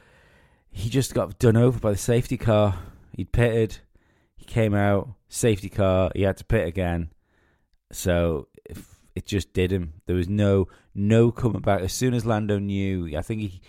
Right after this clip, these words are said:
he said as much on a radio message, but as soon as it turned out that he had to come in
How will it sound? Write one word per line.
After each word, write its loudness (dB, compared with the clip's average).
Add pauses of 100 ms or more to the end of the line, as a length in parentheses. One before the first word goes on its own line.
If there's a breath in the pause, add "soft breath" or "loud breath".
(220 soft breath)
he -4
said 2
as 0
much -4
on 0
a -2
radio 0
message, -8 (420 soft breath)
but 2
as -4
soon 2
as -2
it -6
turned -2
out 0
that -6
he -4
had -8
to -4 (760)
come -4
in -4